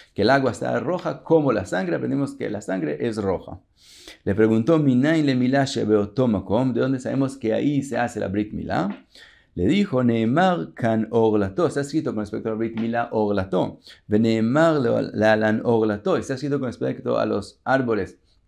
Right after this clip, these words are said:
que tres años las frutas son orla, está,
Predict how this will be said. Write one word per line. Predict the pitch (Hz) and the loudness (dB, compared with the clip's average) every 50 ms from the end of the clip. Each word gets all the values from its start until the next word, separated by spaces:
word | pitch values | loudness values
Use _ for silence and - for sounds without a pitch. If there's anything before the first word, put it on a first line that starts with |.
| _ _ _ _ _ _ _ _ - | _ _ _ _ _ _ _ _ -10
que | - 104 92 | -10 -8 -4
tres | - 127 139 143 143 | -2 0 0 0 0
años | 139 143 131 131 127 113 98 90 - - _ _ _ _ _ _ - | -2 -2 -2 0 0 -2 -2 -6 -10 -18 _ _ _ _ _ _ -6
las | 98 101 107 104 104 104 - - - | 0 2 2 2 2 0 -6 -14 -6
frutas | - 131 143 147 135 117 110 | 0 0 0 2 2 -2 -2
son | - 123 123 123 123 | -2 -2 -2 -2 -2
orla, | - 104 95 85 82 82 82 85 113 170 190 202 196 - - _ _ | 0 0 0 0 0 -2 0 0 0 0 0 -2 -8 -14 -20 _ _
está, | - 90 - - 107 | -12 -10 -6 -4 -6